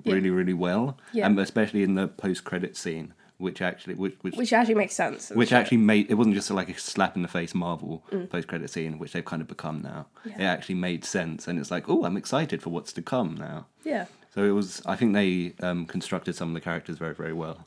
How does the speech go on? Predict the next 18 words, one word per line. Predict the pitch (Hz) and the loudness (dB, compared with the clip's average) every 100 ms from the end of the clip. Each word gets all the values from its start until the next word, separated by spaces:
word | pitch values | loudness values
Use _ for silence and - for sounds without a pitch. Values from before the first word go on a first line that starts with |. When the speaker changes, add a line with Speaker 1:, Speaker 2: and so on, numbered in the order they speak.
| - | -14
Speaker 1:
Yeah, | 247 190 | -6 -4
I | 185 | -4
think | 226 220 | -2 -2
this | 220 | -4
is | 220 | -6
my | 185 | -6
favourite | 185 190 185 - | -4 -4 -4 -8
D | 175 | -10
C | 180 175 | -8 -8
movie | 165 165 170 165 - _ | -8 -8 -8 -10 -14 _
of | 180 | -8
recent | 175 - 156 | -8 -10 -10
years, | 156 165 - | -10 -10 -4
other | - 190 | -2 0
than | 180 | 0
Wonder | 180 180 | 0 -2
Woman. | 165 156 160 - | -2 -4 -6 -6
Speaker 2:
Yeah. | - 78 | -6 -6